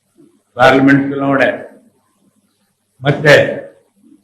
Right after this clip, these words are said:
ರಾಘವೇಂದ್ರ ಅವರ ನಿಲ್ತಾರೆ ನಿಮ್ಮ ಪ್ರತಿನಿಧಿಯಾಗಿ. ಇನ್ನು ಇನ್ನು ಯಾರಾದ್ರೂ ಬಿ ಜೆ ಪಿ ಪಕ್ಷದಿಂದ ಟಿಕೆಟ್ ಏನು ಕೊಡೋದಿಲ್ಲ.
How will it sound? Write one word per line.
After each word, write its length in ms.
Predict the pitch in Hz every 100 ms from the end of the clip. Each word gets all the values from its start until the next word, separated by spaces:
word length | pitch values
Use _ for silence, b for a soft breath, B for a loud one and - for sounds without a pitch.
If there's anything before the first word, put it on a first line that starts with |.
| _ _ _ _
ರಾಘವೇಂದ್ರ 520 | 120 123 139 139 143 135
ಅವರ 140 | 135
ನಿಲ್ತಾರೆ 420 | 139 135 135 131 127
ನಿಮ್ಮ 160 | 120
ಪ್ರತಿನಿಧಿಯಾಗಿ. 560 | 113 113 131 123 131 123
ಇನ್ನು 200 | 123 120 123
ಇನ್ನು 160 | 131 123
ಯಾರಾದ್ರೂ 440 | 123 127 123 135 - - - _ _ _ _ _
ಬಿ 140 | 131 135
ಜೆ 100 | 139 143
ಪಿ 80 | 135
ಪಕ್ಷದಿಂದ 460 | 131 - 143 135 123 - - - - _ _ _ _ _
ಟಿಕೆಟ್ 340 | 143 139 151 143
ಏನು 200 | 139 120
ಕೊಡೋದಿಲ್ಲ. 360 | 123 117 101